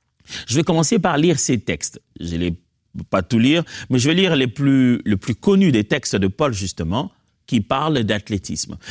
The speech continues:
Mais nous ne resterons pas qu'avec Paul durant toute la semaine. Nous verrons la, ces mêmes idées, même quand ils ne sont pas exprimés dans,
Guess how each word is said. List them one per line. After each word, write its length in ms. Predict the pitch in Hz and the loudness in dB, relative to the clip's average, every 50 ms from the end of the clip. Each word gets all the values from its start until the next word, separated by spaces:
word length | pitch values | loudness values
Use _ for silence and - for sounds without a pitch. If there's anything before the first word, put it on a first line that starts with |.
| - 107 - | -12 -6 -4
Mais 260 | 117 131 151 147 - - - | -2 0 0 -2 -4 -4 -2
nous 120 | 175 165 | -2 0
ne 60 | 160 160 | 0 0
resterons 320 | 156 147 - - 180 190 | 0 -2 -2 -2 -2 -2
pas 160 | - - 185 165 | 0 -2 -2 -2
qu'avec 360 | - 135 131 127 120 - - | 0 0 -2 -2 -4 -4 -2
Paul 180 | - 214 196 170 | 0 2 2 2
durant 200 | 131 120 123 117 | 2 2 0 0
toute 200 | - 135 107 151 | -2 -2 -2 0
la 100 | 156 143 | 0 -2
semaine. 400 | 139 - 180 180 165 123 101 92 _ _ _ _ _ _ _ - | -2 -2 -2 -2 -2 -2 -4 -6 _ _ _ _ _ _ _ 0
Nous 200 | 117 123 127 120 | 2 4 4 4
verrons 560 | 110 120 123 120 151 185 202 202 196 175 - - - | 4 4 2 4 4 4 4 4 4 2 0 -4 -4
la, 220 | - 113 110 107 92 90 85 90 - - - - | -2 0 2 2 2 0 0 -2 -2 -4 -4 -4
ces 240 | - - 120 110 | -2 0 2 4
mêmes 280 | 113 131 180 208 208 196 147 147 | 4 4 2 2 2 2 2 2
idées, 240 | 156 143 185 208 214 | 2 4 4 4 4
même 180 | 196 160 139 | 2 0 0
quand 140 | - - 151 | -2 -2 -2
ils 40 | 139 | 0
ne 40 | 127 | 0
sont 160 | - 135 120 | -2 -2 -2
pas 100 | - 139 | -2 -2
exprimés 380 | 120 - - - 131 135 156 151 | -4 -4 -4 -6 -4 -4 -2 -2
dans, 240 | 131 110 104 98 | -2 -2 -4 -4